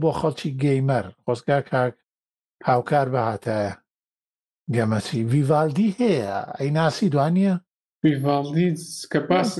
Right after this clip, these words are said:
Speaker 2: کرد، جارێک
Speaker 1: وێبگەڕە.
Speaker 2: باقیم کردەوە.
Speaker 1: بەڵێ، بەڵێ. ئەوە زۆر کەسی کە وێبگەڕوانە مەکان خۆی لەسەر بنەمای کرۆمیۆمە. و زۆر
Speaker 2: بەڵێ.
Speaker 1: خێرایە، ئەویش ڤی پی ئێنی هەیە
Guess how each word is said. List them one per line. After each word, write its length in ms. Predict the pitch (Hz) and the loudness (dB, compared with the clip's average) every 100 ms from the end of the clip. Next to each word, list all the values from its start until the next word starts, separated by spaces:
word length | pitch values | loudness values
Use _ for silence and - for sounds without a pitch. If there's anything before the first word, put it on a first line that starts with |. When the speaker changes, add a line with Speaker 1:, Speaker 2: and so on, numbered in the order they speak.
| 160 | -2
Speaker 2:
کرد، 140 | 175 160 | -2 2
جارێک 240 | 185 175 | 4 6
Speaker 1:
وێبگەڕە. 320 | 175 185 170 | 6 4 4
Speaker 2:
باقیم 120 | 190 175 | 2 2
کردەوە. 360 | 165 156 143 127 - _ _ - 143 | 2 0 -2 -8 -18 _ _ -10 0
Speaker 1:
بەڵێ، 220 | 165 160 143 | 2 2 0
بەڵێ. 220 | 131 95 - _ _ _ _ _ _ _ - | -2 -4 -16 _ _ _ _ _ _ _ -2
ئەوە 300 | 143 175 208 190 127 - | 2 4 4 2 -4 0
زۆر 220 | 208 202 - | 2 2 0
کەسی 300 | 175 - - | -4 -4 -10
کە 100 | - 160 | -4 0
وێبگەڕوانە 680 | 160 151 143 156 156 151 165 | 0 0 0 0 2 2 0
مەکان 240 | 170 143 139 | 0 0 0
خۆی 180 | 165 170 | 0 0
لەسەر 240 | 170 - 180 | 0 0 0
بنەمای 420 | 151 160 160 175 160 | 2 0 2 0 0
کرۆمیۆمە. 680 | 156 156 156 175 139 117 131 156 _ _ _ _ _ _ _ _ - | 0 0 2 2 0 -2 -6 -8 _ _ _ _ _ _ _ _ 0
و 40 | 151 | 2
زۆر 240 | 147 214 | 4 2
Speaker 2:
بەڵێ. 60 | 160 | 2
Speaker 1:
خێرایە، 440 | 156 143 127 120 | -2 -2 0 0
ئەویش 220 | 127 160 131 | 0 -2 -2
ڤی 100 | 143 135 | -4 -4
پی 100 | 165 156 | -2 0
ئێنی 300 | 156 151 143 131 | 2 0 0 0
هەیە 320 | 151 151 | 2 2